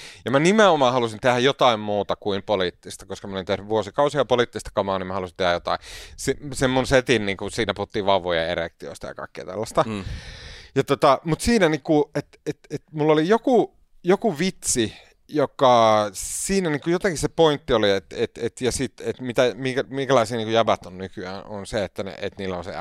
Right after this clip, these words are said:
Speaker 1: Xbox. Näin, ja sitten, et se elämä pyörii. Se oli jotakin siinä, mä en muista, mitä se meni, mut se oli jotenkin se punchline.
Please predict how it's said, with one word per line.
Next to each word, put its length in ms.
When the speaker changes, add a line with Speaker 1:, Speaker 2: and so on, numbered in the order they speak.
Speaker 1:
Xbox. 480
Näin, 200
ja 60
sitten, 280
et 80
se 200
elämä 220
pyörii. 300
Se 240
oli 100
jotakin 240
siinä, 240
mä 100
en 100
muista, 260
mitä 180
se 100
meni, 200
mut 160
se 80
oli 120
jotenkin 200
se 140
punchline. 540